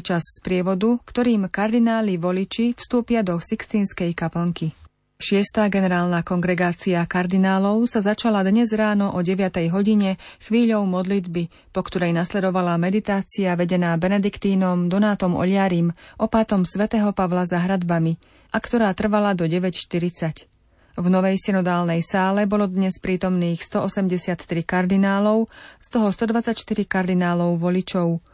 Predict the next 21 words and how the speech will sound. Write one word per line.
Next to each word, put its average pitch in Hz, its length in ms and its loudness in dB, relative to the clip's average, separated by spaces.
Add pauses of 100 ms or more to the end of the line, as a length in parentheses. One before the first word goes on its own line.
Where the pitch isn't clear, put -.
(220)
K - 80 -12
slovu 247 240 2
sa 247 160 0
dostalo 220 400 0
približne 190 480 0
dvadsať 180 480 -2
kardinálov. 165 720 0 (720)
Venovali 185 400 2
sa 185 80 -2
témam 180 400 0
súvisiacim 180 720 -2
s 165 80 -4
úlohou 180 400 0
cirkvi 196 480 0
v 165 80 0
dnešnom 170 400 0
svete 202 480 0 (240)
a 185 160 0
výzvami, 214 560 2
ktorým 175 320 -2
čelí. 175 560 -2